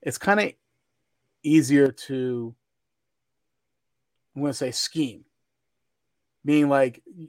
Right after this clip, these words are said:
y-, you plan for, like, uh, right tackle's gonna be a shit show, so this is what we're gonna have to do, you know, for certain situations. Where they had two issues last year, right guard and right tackle. I don't really foresee them having two situ-, issues anymore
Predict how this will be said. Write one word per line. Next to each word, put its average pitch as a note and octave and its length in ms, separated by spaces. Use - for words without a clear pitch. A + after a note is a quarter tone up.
y-, F#3 300
you G3+ 140
plan G#3+ 380
for, D3+ 140
like, C3 220
uh, F3 300
right F3 200
tackle's F3 280
gonna E3 120
be D3 120
a C3 40
shit - 240
show, C3 220
so C3+ 140
this C#3+ 100
is C#3 80
what C#3+ 120
we're C#3 60
gonna C3+ 140
have B2 100
to B2 80
do, B2 140
you C3+ 60
know, A#2 60
for - 140
certain A#2 240
situations. A2+ 800
Where - 120
they G#3+ 140
had F#3 180
two G#3+ 260
issues A#2 360
last G#2+ 260
year, G#2+ 100
right C3+ 240
guard C#3 280
and C3 180
right G#2+ 180
tackle. - 400
I - 80
don't G#3+ 200
really F3+ 220
foresee D#3 340
them C3+ 160
having B2+ 260
two - 220
situ-, - 360
issues A#2 440
anymore A#2 600